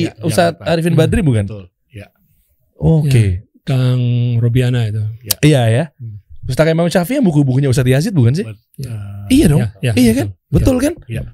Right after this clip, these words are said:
Speaker 2: Wah, Masya Allah. Ajib juga. Ada berapa tuh kira-kira yang putih tuh? Dihitung deh. Teman-teman masih bisa ada slot. Jangan-jangan kita ngobrol gini udah ada pendaftaran lagi nih.
Speaker 1: Iya.
Speaker 2: Aduh,
Speaker 1: Iya.
Speaker 2: telat dong temanteman dong yang lain nih.
Speaker 1: Tinggal dua puluh persen kali ya,
Speaker 2: Dua puluh persennya
Speaker 1: dua puluh lima persen
Speaker 2: kali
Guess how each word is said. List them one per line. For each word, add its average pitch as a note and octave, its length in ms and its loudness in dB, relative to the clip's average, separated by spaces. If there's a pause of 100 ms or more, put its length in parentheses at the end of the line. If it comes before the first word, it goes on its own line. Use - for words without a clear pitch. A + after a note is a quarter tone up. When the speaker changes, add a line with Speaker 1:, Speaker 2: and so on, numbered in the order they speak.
Speaker 2:
Wah, F3+ 180 2
Masya G#2+ 300 2
Allah. A#2 480 4 (600)
Ajib E3 280 0
juga. F#3+ 220 4
Ada D#3 80 2
berapa C4 240 4
tuh F#3 120 0
kira-kira D#3 240 0
yang D3+ 120 0
putih D3 240 -2
tuh? B2+ 160 -2
Dihitung C#3+ 300 0
deh. G#2 200 2
Teman-teman C#3 360 0
masih E3 180 0
bisa C#3 200 0
ada C3+ 100 0
slot. B2+ 260 0 (140)
Jangan-jangan D3 360 2
kita A#3+ 160 -2
ngobrol G3 300 2
gini G3 160 -2
udah C#4+ 100 -2
ada F3+ 120 2
pendaftaran E3+ 440 0
lagi E3+ 220 0
nih. B2 160 6
Speaker 1:
Iya. B2 260 4 (240)
Speaker 2:
Aduh, G3 920 2
Speaker 1:
Iya. C#3+ 180 -4 (140)
Speaker 2:
telat D#3+ 300 0
dong F3 200 0
temanteman D#3+ 380 0
dong D3+ 180 0
yang D3 100 2
lain D3 200 0
nih. C#3 120 -2
Speaker 1:
Tinggal G#3+ 160 -8
dua G3+ 120 -2
puluh G#3+ 140 -6
persen F#3+ 380 -12
kali F#3 200 -10
ya, E3+ 80 -8
Speaker 2:
Dua B2+ 100 -8
puluh A#2+ 80 -6
persennya - 20 -
Speaker 1:
dua D3+ 120 2
puluh F3 100 0
lima F#3 80 0
persen F3+ 180 0
Speaker 2:
kali F#3+ 140 0